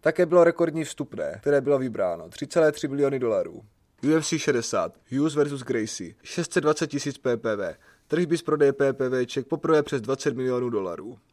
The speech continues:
Pro Royce Gracieho se jednalo o první zápas v U F C po jedenácti letech.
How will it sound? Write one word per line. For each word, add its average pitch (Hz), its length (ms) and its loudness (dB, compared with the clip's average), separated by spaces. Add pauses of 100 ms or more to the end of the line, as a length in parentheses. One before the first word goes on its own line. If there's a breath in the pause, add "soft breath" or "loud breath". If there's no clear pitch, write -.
(500)
Pro 135 200 2
Royce 156 320 4
Gracieho 131 460 0
se 151 140 0
jednalo 135 300 2
o 120 80 0
první 151 300 0
zápas 127 580 0
v - 40 -14
U 139 140 2
F 135 80 -2
C 135 160 -6
po - 160 -2
jedenácti 123 480 -2
letech. 92 340 -10